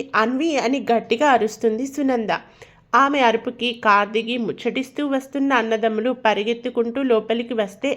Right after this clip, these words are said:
అక్కి వెళ్ళి అన్విని పట్టుకోగా బాబు ఆరు చేతిలో ఒదిగి కెవ్వు అంటాడు. పోతాను అన్న భయం పిల్లల్లో కూడా ఉంటుంది కదా, అదే భయం కారణంగా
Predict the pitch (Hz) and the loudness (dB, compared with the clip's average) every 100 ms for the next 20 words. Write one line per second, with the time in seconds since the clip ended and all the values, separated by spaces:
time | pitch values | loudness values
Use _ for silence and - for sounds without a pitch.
0 | - 240 240 285 285 269 262 269 214 208 | 0 -2 -2 -6 -2 -2 0 0 0 0
1 | 240 247 247 214 202 220 208 233 247 214 | -2 -2 -2 -2 -2 -4 0 0 2 2
2 | 202 196 233 233 214 226 254 269 262 226 | 2 2 -2 2 4 4 2 -2 -4 -4
3 | 233 262 233 226 247 240 277 247 240 330 | -2 0 0 -2 -10 -4 -2 -2 0 0
4 | 302 208 214 190 - - _ _ 277 277 | 0 0 -2 -2 -8 -16 _ _ -6 -2
5 | 277 262 285 285 240 240 220 220 190 247 | 0 0 0 -2 0 2 2 2 0 -4
6 | 233 226 233 240 247 240 233 247 233 220 | 0 0 2 0 2 4 4 4 2 0
7 | 226 220 214 214 208 240 233 233 233 285 | 0 0 -2 -2 0 -2 0 -2 -2 -2
8 | 269 262 262 262 233 226 220 202 220 240 | 0 0 0 2 2 2 -4 -4 0 0